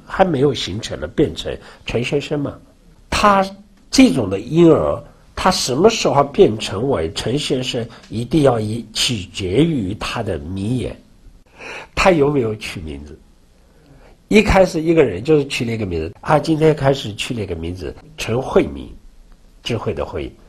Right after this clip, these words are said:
明白的明，陈慧敏。我们取了一个陈慧敏的话，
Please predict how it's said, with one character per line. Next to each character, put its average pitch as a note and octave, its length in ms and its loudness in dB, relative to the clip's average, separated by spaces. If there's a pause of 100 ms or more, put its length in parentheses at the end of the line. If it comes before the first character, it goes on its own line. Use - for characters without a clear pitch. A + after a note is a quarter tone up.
(120)
明 A2 240 -4
白 - 180 -8
的 D2+ 100 -8
明， C2 300 -12 (420)
陈 A2+ 200 -4
慧 D3 200 0
敏。 C#2+ 220 -12 (340)
我 A#2 120 -2
们 C#3 100 2
取 - 180 -2
了 C3 60 -2
一 F#2+ 60 -2
个 F#2 100 -4
陈 - 240 -10
慧 - 220 -4
敏 C#2 160 -12
的 - 100 -8
话， - 260 -10